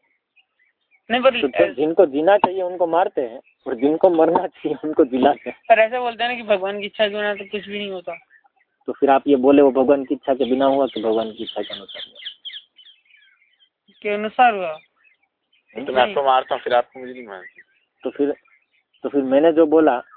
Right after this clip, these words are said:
Speaker 2: कि भगवान की इच्छा के अनुसार सब नहीं होता है,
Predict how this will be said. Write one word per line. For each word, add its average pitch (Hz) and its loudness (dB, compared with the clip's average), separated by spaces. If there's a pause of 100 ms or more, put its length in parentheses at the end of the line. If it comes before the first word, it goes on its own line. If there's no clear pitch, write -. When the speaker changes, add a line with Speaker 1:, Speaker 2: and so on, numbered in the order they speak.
(960)
Speaker 2:
कि 123 -8
भगवान 139 2
की 143 -4
इच्छा 143 0
के 131 -2
अनुसार 131 -2
सब 240 -2
नहीं 269 -2
होता 220 -4
है, 202 -6